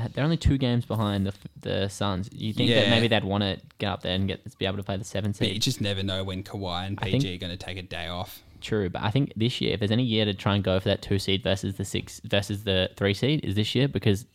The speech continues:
Speaker 1: you play against a team who just came out of the play-in tournament versus one that didn't, so the, so you can get more
Speaker 2: Great
Speaker 1: rest.
Speaker 2: point. Yeah.
Speaker 1: So I think if there is a year to go for the two seed versus the three seed, that's probably the year.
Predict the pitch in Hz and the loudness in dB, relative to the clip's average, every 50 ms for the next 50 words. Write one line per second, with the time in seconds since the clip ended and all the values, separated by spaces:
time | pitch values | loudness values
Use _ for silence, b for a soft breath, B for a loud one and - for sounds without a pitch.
0 | _ _ 101 104 98 - - 107 107 110 110 110 107 107 - 127 - - 98 98 | _ _ 0 0 2 4 4 6 6 6 6 4 2 2 -4 -4 0 2 4 4
1 | 95 98 95 90 - 98 - - - 95 95 95 92 92 92 90 - 92 90 87 | 6 4 4 2 2 -2 -2 -2 0 2 2 4 4 4 2 2 2 2 2 2
2 | 90 B B B B B B B - - 92 101 104 107 107 120 143 165 - - | 0 B B B B B B B 0 2 2 4 4 4 6 6 4 4 2 -4
3 | - - - - 92 95 98 101 95 101 101 95 95 92 - 95 107 143 - - | -12 -10 0 2 2 2 2 0 0 2 4 4 4 2 2 0 0 0 -2 -2
4 | - - 101 98 95 95 95 95 92 - - - 98 98 98 101 95 90 - 92 | -4 -2 2 2 4 4 4 4 2 0 0 0 0 0 2 2 0 0 2 2
5 | 92 95 92 98 - - - - - 110 107 101 95 B B B B B B B | 4 4 4 4 2 0 -4 -2 0 2 2 2 0 B B B B B B B
6 | B B B B 113 101 107 104 104 - 123 107 117 - 110 113 113 - - 101 | B B B B 4 6 6 6 6 4 4 2 4 4 4 4 4 2 2 2
7 | 110 110 117 135 135 127 - 92 98 98 - 92 95 - - 98 98 - 98 95 | 2 4 4 4 4 4 4 4 4 4 4 0 -2 2 2 2 4 4 2 2
8 | 90 95 92 - - 95 95 - 95 92 98 98 104 110 113 - - 98 - 107 | 2 2 0 -2 -2 -4 -4 0 0 0 0 2 0 -2 0 -2 -6 -6 -6 -4
9 | 104 104 92 92 90 90 98 135 | -2 -2 -2 -2 0 0 0 -2